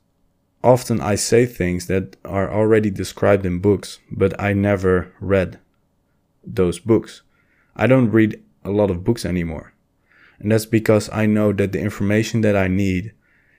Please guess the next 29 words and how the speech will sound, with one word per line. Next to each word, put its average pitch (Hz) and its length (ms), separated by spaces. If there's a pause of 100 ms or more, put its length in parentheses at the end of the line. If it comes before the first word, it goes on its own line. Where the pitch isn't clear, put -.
(160)
is 101 200
already 107 480
within 101 400
me, 92 300 (500)
and 101 140
I 98 80
just 104 320
need 98 180
to 92 100
find 98 400
it. - 160 (560)
And 98 160
the 92 80
only 127 280
way 123 260
I 110 80
can 95 160
find 101 420
it 92 220 (340)
is 92 140
by 95 180
being 101 460
in 95 160
the 90 80
dark - 560 (260)
and 92 220
being 107 300
with 98 160
myself 90 720